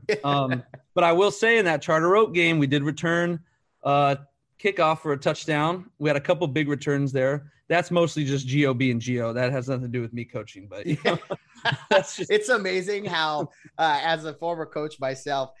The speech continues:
Speaker 1: how good you could look as a coach with really good players. <laughs>
Speaker 2: Yeah,
Speaker 1: I
Speaker 2: I
Speaker 1: think
Speaker 2: mean,
Speaker 1: even
Speaker 2: G-,
Speaker 1: John
Speaker 2: yeah.
Speaker 1: Wooden said that. <laughs>
Speaker 2: I mean, I think it was early in the season.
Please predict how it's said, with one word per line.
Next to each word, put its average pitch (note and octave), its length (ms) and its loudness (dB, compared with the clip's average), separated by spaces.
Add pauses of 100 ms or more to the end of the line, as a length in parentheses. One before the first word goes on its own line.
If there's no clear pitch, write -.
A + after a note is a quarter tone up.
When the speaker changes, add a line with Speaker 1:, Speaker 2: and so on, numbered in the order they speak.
(180)
Speaker 1:
how F3 460 0
good F3+ 280 -4
you E3+ 80 -8
could D3+ 200 -6
look E3 200 -4
as C3+ 100 -12
a C3+ 60 -8
coach C#3+ 420 -6
with B2+ 160 -10
really E3+ 340 -2
good D3 220 -4
players. B2+ 580 -8
<laughs> - 40 -8 (680)
Speaker 2:
Yeah, D3+ 420 2 (180)
Speaker 1:
I C3+ 40 0
Speaker 2:
I - 40 0
Speaker 1:
think D3 80 4
Speaker 2:
mean, D3 80 2
Speaker 1:
even F#3+ 200 0
Speaker 2:
G-, F#3+ 60 -2
Speaker 1:
John - 120 4
Speaker 2:
yeah. C3+ 140 4
Speaker 1:
Wooden F#3 200 -2
said C3 280 -6
that. G#2+ 200 -14 (240)
<laughs> - 1000 -8
Speaker 2:
I D#3 80 -2
mean, E3+ 120 2
I D#3+ 100 2
think G#3 300 -4
it F3 100 0
was D#3 220 2
early F3 400 2
in D#3+ 100 0
the C#3+ 100 -2
season. C3+ 800 -4